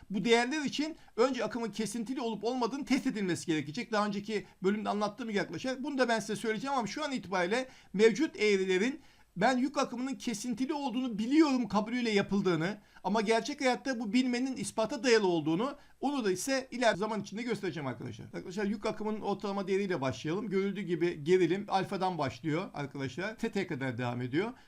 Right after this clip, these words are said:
Dolayısıyla ben, e, integrali alfadan alıp teta'ya kadar devam ettirmem lazım. Periyodum az önce söylediği gibi pi.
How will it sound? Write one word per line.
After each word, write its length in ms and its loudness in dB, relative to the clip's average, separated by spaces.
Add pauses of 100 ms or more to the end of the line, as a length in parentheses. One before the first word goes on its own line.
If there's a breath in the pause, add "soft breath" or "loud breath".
(120)
Dolayısıyla 500 2
ben, 220 0 (100)
e, 60 -16 (300)
integrali 640 0 (260 loud breath)
alfadan 480 0
alıp 460 -4
teta'ya 320 0
kadar 320 -4
devam 200 0
ettirmem 380 -6
lazım. 300 -4
Periyodum 380 2
az 120 -2
önce 180 0
söylediği 300 -4
gibi 240 -2
pi. 280 -2